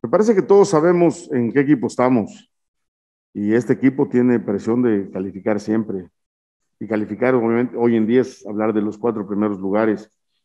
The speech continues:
porque es lo único que te lleva a la calificación directa. Después tienes un partido de repechaje en los otros lugares. Entonces, sabemos dónde estamos parados, sabemos a dónde llegamos. Es un equipo con mucha presión.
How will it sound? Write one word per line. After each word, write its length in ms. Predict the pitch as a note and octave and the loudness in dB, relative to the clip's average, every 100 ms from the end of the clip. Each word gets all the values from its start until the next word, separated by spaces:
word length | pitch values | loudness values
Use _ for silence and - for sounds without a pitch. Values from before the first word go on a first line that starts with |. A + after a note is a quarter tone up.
| _ | _
porque 180 | A2 G2+ | -14 -6
es 60 | A2+ | -2
lo 80 | A#2 | 0
único 180 | A2 G2 | -2 -4
que 80 | |
te 100 | G2 | -4
lleva 100 | A2 | -2
a 40 | A2 | -2
la 80 | G2+ | -4
calificación 480 | F#2+ G2 G2 A#2+ | -10 -10 -8 -4
directa. 300 | G#2+ A#2+ B2+ | -2 -2 -4
Después 200 | A2 C3 C3 | -6 -6 -4
tienes 180 | C#3+ | -6
un 80 | A#2+ | -4
partido 240 | G#2+ A2 A2 | -4 -2 -2
de 60 | |
repechaje 420 | G2+ G#2+ - A#2 G#2+ | -4 -6 -6 -4 -4
en 100 | F#2+ | -6
los 120 | G#2 | -6
otros 180 | G#2+ G2 | -10 -8
lugares. 360 | G2 A#2+ A2+ | -2 -2 -2
Entonces, 380 | G2 B2 C3+ - _ _ _ _ _ _ | -4 -2 -2 -4 _ _ _ _ _ _
sabemos 380 | A#2+ D3 D3 B2 | 2 4 4 4
dónde 220 | B2+ G#2 | 2 2
estamos 300 | B2 A#2 - | 0 0 0
parados, 600 | G2 G#2 A#2+ C3 - _ _ _ _ _ _ | 0 0 0 -2 -6 _ _ _ _ _ _
sabemos 400 | - A2 B2 A2 | -4 2 2 2
a 20 | |
dónde 220 | A2 A2+ G#2 | 2 2 0
llegamos. 640 | G2 G#2+ A#2+ B2 B2 - | 0 0 0 -2 -4 -14
Es 60 | |
un 180 | A#2 G#2+ | -6 -4
equipo 260 | G#2 G#2+ G2+ | -4 -6 -4
con 120 | G2+ | 0
mucha 280 | A2 G#2 - | 0 -2 -6
presión. 580 | G2+ - A2+ B2 C#3 | -8 -4 -2 0 -2